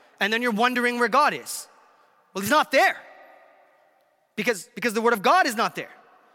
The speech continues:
If your Bible is closed and you are not in community around the word, God is not speaking to you.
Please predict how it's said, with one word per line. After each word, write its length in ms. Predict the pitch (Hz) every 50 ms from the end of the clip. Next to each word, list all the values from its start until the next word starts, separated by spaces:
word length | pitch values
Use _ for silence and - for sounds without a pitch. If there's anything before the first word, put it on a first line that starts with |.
| _ _ _
If 80 | -
your 60 | 208 190
Bible 400 | 151 233 233 277 311 320 320 311
is 80 | -
closed 440 | - - 294 302 277 233 233 233 196
and 80 | 220 226
you 100 | 240 240
are 60 | 233
not 300 | 233 247 277 320 - -
in 180 | 302 330 330
community 600 | 277 - - 311 311 349 349 320 285 240 247 247
around 400 | 240 208 214 233 247 277 311 302
the 60 | 302 294
word, 400 | 285 320 285 240 233 233 220 - - - - 185
God 220 | 220 233 277 285
is 120 | 285 240
not 520 | 196 220 226 233 233 254 277 285 - - - - - -
speaking 640 | - - - - - - 262 285 240 - 269 240 214
to 100 | - 202
you. 160 | 170 139 -